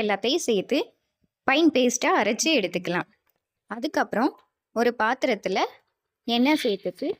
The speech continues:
ஹீட் ஆனதுக்கு அப்புறம் கட் பண்ணி வச்சிருந்த வெண்டைக்காயை சேர்த்துக்கலாம். வெண்டைக்காய் நல்லா வதங்குற வரைக்கும் வெயிட் பண்ணலாம். வெண்டைக்காய் பாதி வதங்குனதுக்கு அப்புறம் தேவையான அளவுக்கு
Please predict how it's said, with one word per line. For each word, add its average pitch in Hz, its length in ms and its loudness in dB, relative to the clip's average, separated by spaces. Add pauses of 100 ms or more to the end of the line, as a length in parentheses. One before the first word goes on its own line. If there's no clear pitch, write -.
(120)
ஹீட் 339 280 -2
ஆனதுக்கு 190 360 -4
அப்புறம் - 340 -4
கட் 214 200 -4
பண்ணி 330 220 0
வச்சிருந்த 202 540 -2 (180)
வெண்டைக்காயை 233 540 -4
சேர்த்துக்கலாம். 180 540 -6 (720)
வெண்டைக்காய் 311 480 0
நல்லா 233 180 -2 (100)
வதங்குற 247 320 0 (120)
வரைக்கும் 208 400 -4 (440)
வெயிட் 233 280 -6
பண்ணலாம். 175 420 -6 (3250)
வெண்டைக்காய் 320 500 2
பாதி 226 180 0 (100)
வதங்குனதுக்கு 226 640 2
அப்புறம் 202 320 -2 (340)
தேவையான 240 540 2
அளவுக்கு 202 640 -4